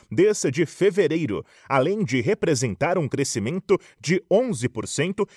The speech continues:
em relação à semana anterior. Os dados constam dos levantamentos do conas, o Conselho Nacional de Secretários de Saúde.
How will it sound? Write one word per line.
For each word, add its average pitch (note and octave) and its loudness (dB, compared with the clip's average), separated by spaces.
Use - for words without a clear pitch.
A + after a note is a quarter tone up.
em E3+ 0
relação F#3 0
à F3 0
semana F3+ 0
anterior. F3+ 0
Os C#3 2
dados D3 0
constam D#3 0
dos A#2 -2
levantamentos D3 -2
do D3+ 0
conas, D#3+ 0
o C#3 2
Conselho D#3+ 0
Nacional D#3+ -2
de C#3 0
Secretários E3+ 0
de F3+ -2
Saúde. F#2 -2